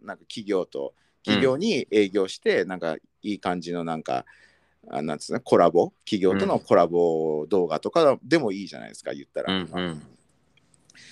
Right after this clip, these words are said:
Speaker 1: まあ、そういうところになんか力を注げられるような状態に持っていきたいなっていう意味合いで、まあ、二百五十人っていう数字なんですよね。はい。
Speaker 2: うん、うん。いや、でもこれ俺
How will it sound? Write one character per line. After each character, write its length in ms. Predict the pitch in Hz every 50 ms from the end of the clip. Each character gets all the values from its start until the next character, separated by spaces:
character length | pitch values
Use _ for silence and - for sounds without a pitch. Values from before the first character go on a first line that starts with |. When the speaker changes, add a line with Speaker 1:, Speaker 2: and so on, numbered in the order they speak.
| - - - _ -
Speaker 1:
ま 120 | 120 123 120
あ、 20 |
そ 240 | - - 151 156 160
う 60 | 160
い 80 | 160 165
う 60 | 160
と 140 | 165 185 185
こ 100 | 185 170
ろ 140 | 170 170 170
に 580 | 190 220 214 202 190 160 131 107 95 92 92
な 120 | 90 101 98
ん 80 | 92
か 260 | - 87 78 73 73 -
力 420 | - - - - 113 98 90 85
を 60 | 80
注 320 | - - - 92 - 107 95
げ 520 | 92 101 98 98 95 95 95 95 92 90
ら 100 | 98 98
れ 140 | 101 117 131
る 260 | 127 135 131 123 - _ -
よ 180 | 131 147 165 151
う 20 |
な 120 | 120 98
状 240 | - - 135 139 147
態 220 | - - 147 143 143
に 80 | 139
持 100 | 131 123
っ 60 | 117
て 160 | _ - 127 123
い 80 | 107
き 80 | - -
た 140 | - 110 98
い 60 | 87
な 120 | 80 82
っ 20 | -
て 200 | _ - - 165
い 240 | 165 165 165 156
う 40 | - -
意 120 | - 156 151
味 200 | 156 156 151 151
合 120 | 147 147 151
い 80 | 160
で、 340 | 170 214 202 151 92 - _ _ _ _ _ _ _ _ _ _ -
ま 80 | - 104
あ、 40 |
二 140 | 101 101 104
百 280 | 110 98 90 - 95 85
五 140 | 95 92 87
十 200 | 82 90 82 76
人 180 | 78 76 76
っ 20 | -
て 120 | - 110
い 40 | 101
う 40 | -
数 240 | - - 95 85
字 140 | 73 73 73
な 60 | 65
ん 40 | 52
で 40 | 53
す 100 | - -
よ 80 | - 127
ね。 100 | 151 - _ _ -
は 80 | -
い。 20 | -
Speaker 2:
う 60 | 92
ん、 220 | 95 92 85 80 -
う 100 | 80 87
ん。 260 | 87 85 82 80 80 - - - - - - - _ _ -
い 60 | -
や、 180 | 104 104 110 113
で 80 | 117
も 80 | 113 110
こ 120 | - 131
れ 180 | 127 131 131 131
俺 240 | 135 131 131 131 135